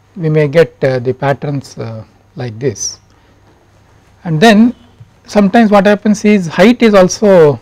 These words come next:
important. Now, you can see here this is the positional tolerance for the center of the hole in this particular, uh, plane, in this particular plane. Now, when we consider the height,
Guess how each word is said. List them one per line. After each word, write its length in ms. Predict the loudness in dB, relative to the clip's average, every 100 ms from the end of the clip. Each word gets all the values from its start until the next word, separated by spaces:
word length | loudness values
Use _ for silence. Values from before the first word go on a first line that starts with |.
| _
important. 720 | -8 -2 2 2 2 -4 -4 _ _ _ _ -2
Now, 100 | -2
you 60 |
can 200 | 0 -2
see 240 | 0 2 4
here 340 | 4 4 2 _ _ _ _ _ -4
this 160 | -2
is 80 | 0
the 100 | 0
positional 680 | 0 0 0 2 2 2 0 _ 0
tolerance 760 | 2 4 2 2 -2 -10 -18 _ _ _ _ _
for 160 | -4 -4
the 100 | -4
center 420 | -6 -6 -4 0
of 140 | 0 0
the 100 | -8
hole 400 | 0 4 4 2 _ _ _ _ _ _ _ _ _ _ _ -2
in 140 | 0
this 180 | 0 0
particular, 480 | -2 -2 0 4 4
uh, 400 | 4 0 0 -6 _
plane, 360 | -2 -2 -2 -10 _ _ _
in 100 | -10
this 160 | -10 -8
particular 400 | -8 -6 -8 -8
plane. 380 | -4 -4 -4
Now, 160 | -2 0
when 180 | 2 0
we 80 | 0
consider 460 | -2 0 2 4
the 320 | 4 2 2
height, 500 | 0 0 2 2 0